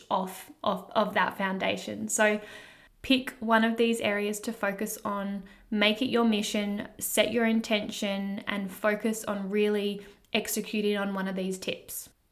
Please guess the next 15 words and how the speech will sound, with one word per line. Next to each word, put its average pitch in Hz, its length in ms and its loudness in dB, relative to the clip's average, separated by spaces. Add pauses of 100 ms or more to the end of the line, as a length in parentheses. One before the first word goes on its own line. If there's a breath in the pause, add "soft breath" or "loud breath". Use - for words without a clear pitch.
(160)
I 220 80 8
guarantee 247 580 6
you 233 200 4
that 202 180 4
nothing 214 420 6
bad 196 480 6
will 202 80 -6
happen 277 680 0
from 214 240 0
focusing 196 540 -2
on 190 140 0
one 185 80 2
of 180 120 0
these 180 240 -4
things. - 540 -6